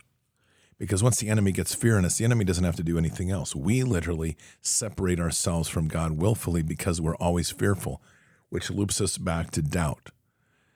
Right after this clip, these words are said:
because then we're not doubting, we're doubting God's power in this world. Fear is believing that the enemy can do greater damage than God. Fear is the belief that somehow our life is gonna be, we're gonna lose everything, the enemy is gonna steal it.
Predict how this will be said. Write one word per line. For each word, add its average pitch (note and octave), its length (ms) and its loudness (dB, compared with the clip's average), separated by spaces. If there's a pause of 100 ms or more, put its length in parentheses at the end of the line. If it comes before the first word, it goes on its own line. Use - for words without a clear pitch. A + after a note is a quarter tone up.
(140)
because D#2+ 200 -8
then F2 120 4
we're F2 100 4
not F2 200 2
doubting, D#2+ 340 -2
we're E2+ 120 0
doubting E2+ 400 0
God's D2 240 -4
power E2 320 0
in C#2+ 60 0
this - 180 -4
world. F2+ 240 -2 (160)
Fear C#3 320 4
is F2 200 0 (200)
believing G2+ 420 4
that E2+ 100 2
the F#2+ 140 0
enemy E2+ 300 2
can E2 160 0
do E2 100 0
greater E2 260 0
damage D#2 380 0
than D2+ 120 -4
God. D2 280 -6 (240)
Fear B2+ 300 4
is F2+ 120 0
the E2+ 80 -4
belief F2 320 0
that E2 120 -2
somehow F2 340 -2
our E2+ 120 -2
life F2 320 -2
is D2+ 160 -2 (260)
gonna G2 140 -2
be, F2+ 120 0 (320)
we're B2+ 80 4
gonna G#2+ 160 2
lose B2+ 260 4
everything, A2+ 400 2
the F#2 80 2
enemy A2 220 2
is F#2+ 80 0
gonna G2 180 2
steal G2 340 0
it. - 120 -4